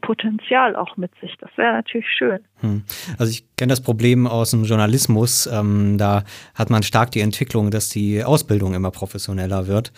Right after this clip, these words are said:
Speaker 2: Ähm, das heißt, ähm, früher gab's im Prinzip keine journalistische Ausbildung, sondern man hat entweder einfach eine Ausbildung gemacht, davor meistens, oder man hat irgendein, äh,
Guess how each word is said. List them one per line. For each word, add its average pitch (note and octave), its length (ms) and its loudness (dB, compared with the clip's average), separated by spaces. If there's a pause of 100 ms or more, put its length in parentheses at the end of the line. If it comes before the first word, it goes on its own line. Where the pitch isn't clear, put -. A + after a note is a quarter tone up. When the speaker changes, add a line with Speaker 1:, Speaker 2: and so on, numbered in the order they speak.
(360)
Speaker 2:
Ähm, G#2 440 4
das G2+ 180 -2
heißt, G2+ 440 0
ähm, G2 340 0
früher A2 480 2 (680)
gab's A#2 220 2
im B2+ 100 4
Prinzip G#2+ 320 2
keine G#2+ 220 2
journalistische G#2+ 640 0
Ausbildung, A2 600 2
sondern G#2 280 2
man F#2+ 80 0
hat G2+ 260 -4
entweder G#2 280 0
einfach F#2+ 220 -2
eine G2 140 0
Ausbildung B2 480 2
gemacht, A2+ 400 0 (400)
davor A2 480 2
meistens, G#2 800 0
oder G2+ 340 2
man F#2 220 0
hat G2+ 180 -4
irgendein, G2+ 460 2
äh, F#2 280 -4